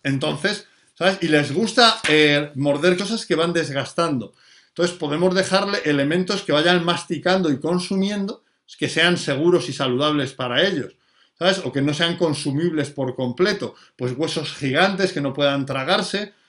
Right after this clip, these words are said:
¿sabes? Entonces, el perro va a redirigir, puede, puede decidir, ¿sabes? Si, si tiene,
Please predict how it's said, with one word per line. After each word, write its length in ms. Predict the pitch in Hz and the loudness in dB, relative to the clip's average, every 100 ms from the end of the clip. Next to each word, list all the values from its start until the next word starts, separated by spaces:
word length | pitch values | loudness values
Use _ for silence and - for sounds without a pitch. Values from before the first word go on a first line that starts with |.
| _ _ | _ _
¿sabes? 300 | - 202 185 - - - - | 0 0 0 -10 -20 -20 -10
Entonces, 360 | 131 180 190 - | 2 2 2 0
el 180 | 147 143 | -2 2
perro 380 | 160 175 208 151 | 2 4 0 4
va 260 | 170 190 | 8 8
a 80 | 196 | 8
redirigir, 800 | 170 165 147 151 143 143 202 220 | 6 2 2 2 2 0 -2 -2
puede, 320 | 151 156 175 | -2 2 2
puede 300 | 175 165 170 | 2 2 2
decidir, 800 | 165 151 151 143 147 208 165 120 _ _ _ | 2 -2 -2 -2 2 4 4 2 _ _ _
¿sabes? 340 | 175 208 214 | 2 4 4
Si, 220 | - 143 | 0 -4
si 200 | 135 139 | -4 -6
tiene, 480 | - 180 190 139 - | 2 4 4 2 -2